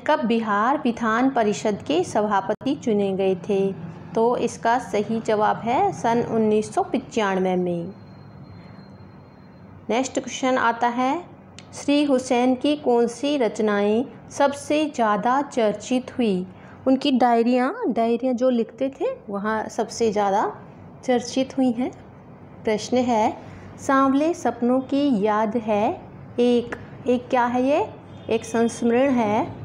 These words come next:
ध्यान रखना। संस्मरण यानी किसी की याद में कुछ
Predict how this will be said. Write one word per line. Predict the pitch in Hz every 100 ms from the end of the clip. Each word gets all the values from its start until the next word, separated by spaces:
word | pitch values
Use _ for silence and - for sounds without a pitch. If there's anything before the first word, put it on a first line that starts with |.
| - - - - - -
ध्यान | 214 214 233
रखना। | 233 226 214 226 392 - -
संस्मरण | - 254 240 - 247 254
यानी | 247 294 453 - - - - -
किसी | 233 -
की | 226 233
याद | 226 202 190
में | 220
कुछ | 254